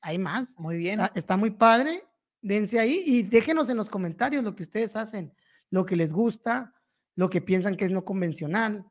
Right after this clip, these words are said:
Speaker 1: y para que otros se den ideas, ¿no? Dice aquí también,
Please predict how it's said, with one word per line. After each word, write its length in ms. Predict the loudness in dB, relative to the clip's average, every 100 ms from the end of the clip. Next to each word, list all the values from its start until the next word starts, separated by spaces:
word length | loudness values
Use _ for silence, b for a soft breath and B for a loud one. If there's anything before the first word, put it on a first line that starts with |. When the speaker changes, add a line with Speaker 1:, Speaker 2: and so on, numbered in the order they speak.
| _ _ _ _
Speaker 1:
y 160 | -2 0
para 260 | 4 4 4
que 120 | 2
otros 240 | -2 -4
se 100 | -4
den 420 | -2 -2 -4 -10 -18 _
ideas, 480 | 0 2 4 2 0
¿no? 180 | -6 -10 _ _ _ -8
Dice 180 | 0 2
aquí 160 | 2
también, 340 | 4 2 2